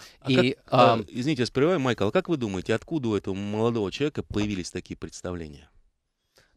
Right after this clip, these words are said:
Speaker 2: Ну, в Советском, Советском Союзе такого не было. Наверное, от,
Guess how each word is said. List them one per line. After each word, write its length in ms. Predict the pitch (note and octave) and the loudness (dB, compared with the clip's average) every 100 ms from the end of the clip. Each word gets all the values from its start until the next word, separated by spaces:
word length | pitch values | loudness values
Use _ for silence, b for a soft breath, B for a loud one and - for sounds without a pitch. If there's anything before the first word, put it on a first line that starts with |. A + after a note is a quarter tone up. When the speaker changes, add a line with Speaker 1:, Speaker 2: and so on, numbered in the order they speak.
| _ - | _ -14
Speaker 2:
Ну, 140 | G2+ | -12
в 80 | F#2+ | -6
Советском, 380 | - A#2 - A#2 | 0 0 0 -4
Советском 480 | - - A#2+ - B2 | -4 2 2 2 0
Союзе 300 | C3+ C3 A#2 | 2 2 0
такого 320 | A#2+ B2 A2+ | 0 2 0
не 180 | A#2 E3 | 0 -2
было. 200 | G#2+ F#2+ | -2 -2
Наверное, 640 | G2+ A#2+ D#3+ A#2 A2+ G#2 | 2 2 4 4 2 2
от, 80 | A2 | 0